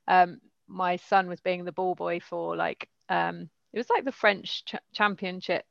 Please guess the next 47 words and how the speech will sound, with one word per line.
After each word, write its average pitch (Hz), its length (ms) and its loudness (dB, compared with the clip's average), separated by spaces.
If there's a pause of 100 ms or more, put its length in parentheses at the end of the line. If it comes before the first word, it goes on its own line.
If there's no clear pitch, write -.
(120)
at - 180 2
a 196 40 -6
certain 180 300 0
level. 175 360 0 (640)
Um, 185 260 6 (300)
and 214 220 8
the 247 100 6
atmosphere 214 640 2
was 180 100 -6 (400)
fantastic. - 1000 4
Like, 214 180 4
I 226 80 6
forgot 240 480 8
what 196 140 2
it - 60 0
was 190 120 -2
like 196 300 6
to - 100 -20
be 196 160 8
around 185 420 8 (220)
people 220 540 4
and 185 120 -2
they 185 120 4
were 180 100 -2
singing 196 680 6
and 180 80 -6
stuff - 260 -2
like - 140 0
that. 185 220 4
So 190 80 -4
I 202 60 4
actually, - 360 4
it 214 40 6
was 226 140 0
quite 226 220 4
a 180 80 0
good - 240 -2
buzz. 180 280 4
I - 40 -4
was 175 100 -8
like, 170 180 -4
"Hmm, 254 220 -6
maybe 311 260 0
I 349 100 8
need 302 180 0
to, - 80 -16 (220)
like, - 280 -4